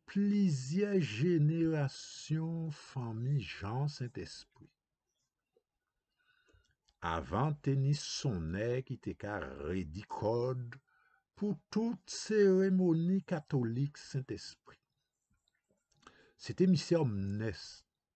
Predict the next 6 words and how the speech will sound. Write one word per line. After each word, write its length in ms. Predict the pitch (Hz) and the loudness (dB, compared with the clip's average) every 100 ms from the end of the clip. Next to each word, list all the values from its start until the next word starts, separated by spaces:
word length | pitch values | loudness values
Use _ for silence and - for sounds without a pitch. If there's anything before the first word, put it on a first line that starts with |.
| - | -18
dòt 320 | 85 98 139 _ | -6 -4 -4 _
ka 160 | 147 | -2
di 220 | 127 113 147 - - | -2 -2 -6 -6 4
ominès, 840 | 147 139 147 139 143 165 143 - - - _ _ _ _ - | 6 8 6 6 4 2 0 -4 -16 -18 _ _ _ _ -4
ki 140 | 196 | -4
te 240 | - 226 | -2 -4